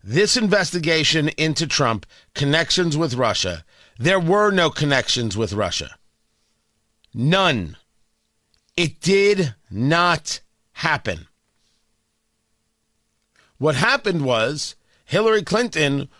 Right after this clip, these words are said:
was working on creating this scandal as part of her election campaign.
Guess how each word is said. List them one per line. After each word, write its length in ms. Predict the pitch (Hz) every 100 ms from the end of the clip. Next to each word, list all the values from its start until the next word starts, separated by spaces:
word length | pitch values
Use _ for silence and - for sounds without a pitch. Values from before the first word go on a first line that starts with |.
| _
was 260 | 143 185 160
working 500 | 185 233 - 190 180
on 380 | 160 147 170
creating 840 | 165 - 196 196 220 226 202 175 151 - _
this 420 | - 131 196 - -
scandal 680 | - - - 208 185 131 87 _ _ _ _ _ _ _ _ _ _ _ _ _ _ _ _ _ _
as 140 | 170 -
part 360 | - 226 240 -
of 280 | 185 180 139
her 180 | 170
election 560 | 170 170 185 185 - 185
campaign. 640 | 147 175 151 170 156 95